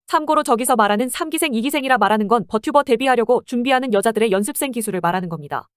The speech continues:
간단히 말해 여성시대 하는 한국 여자가 버튜버로 데뷔하기 위해 여성시대 접어야 하는지 걱정을 하고 있는 거죠. 에프엠이 논란인 게 존나 아이러니다. "나는 버튜버 사장이 내 신상 뒷조사하면 여성시대 걸릴 수밖에 없네. 카톡 아이디, 네이버 아이디 탈퇴 못할 것 같아."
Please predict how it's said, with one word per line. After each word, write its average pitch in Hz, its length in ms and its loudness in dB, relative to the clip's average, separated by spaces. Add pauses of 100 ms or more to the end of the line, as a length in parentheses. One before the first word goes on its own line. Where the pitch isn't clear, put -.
(360)
간단히 247 380 2
말해 208 220 4
여성시대 254 420 2
하는 233 260 0
한국 330 320 -4
여자가 277 260 2
버튜버로 277 440 0
데뷔하기 247 440 0
위해 196 300 -4
여성시대 254 420 0
접어야 240 340 2
하는지 196 280 -4
걱정을 240 360 -2
하고 214 140 -8
있는 160 160 -8
거죠. 147 280 -12 (480)
에프엠이 277 440 2
논란인 262 340 2
게 254 100 2
존나 214 300 2
아이러니다. 170 540 0 (400)
"나는 220 260 0
버튜버 247 340 2
사장이 254 460 2
내 220 140 2
신상 302 340 0
뒷조사하면 226 600 0
여성시대 277 400 0
걸릴 262 240 2
수밖에 262 320 0
없네. 214 240 2
카톡 311 340 -2
아이디, 202 340 2
네이버 226 320 2
아이디 180 240 0
탈퇴 311 280 -4
못할 226 240 -4
것 180 80 -10
같아." - 340 -12